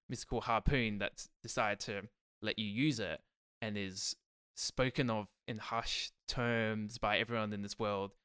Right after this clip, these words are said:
that you use to complete puzzles, jumping around the world,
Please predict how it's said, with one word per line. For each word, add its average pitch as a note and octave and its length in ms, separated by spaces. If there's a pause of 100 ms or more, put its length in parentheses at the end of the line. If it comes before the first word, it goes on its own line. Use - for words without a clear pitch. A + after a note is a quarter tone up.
(100)
that A2+ 80
you A2 120
use A2 140
to F#2+ 420 (480)
complete D3 400
puzzles, G3 720 (240)
jumping C3 280
around C3 260
the C#3 80
world, C3+ 680